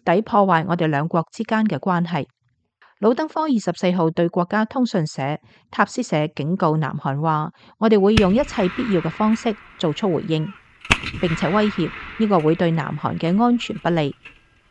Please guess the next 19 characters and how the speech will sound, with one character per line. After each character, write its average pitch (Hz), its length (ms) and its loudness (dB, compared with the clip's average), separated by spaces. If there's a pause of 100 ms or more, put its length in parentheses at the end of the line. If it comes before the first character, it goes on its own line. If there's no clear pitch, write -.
(180)
首 - 200 2
爾 214 80 4
已 185 300 2
經 240 160 -2
向 190 240 0
烏 233 140 2
克 240 80 0
蘭 190 240 0
提 - 180 -6
供 254 220 2
人 196 180 0
道 151 140 0
主 156 180 -4
義 175 240 0
同 - 200 -4
財 - 240 -6
政 165 200 -2
援 139 160 -4
助， 151 140 -2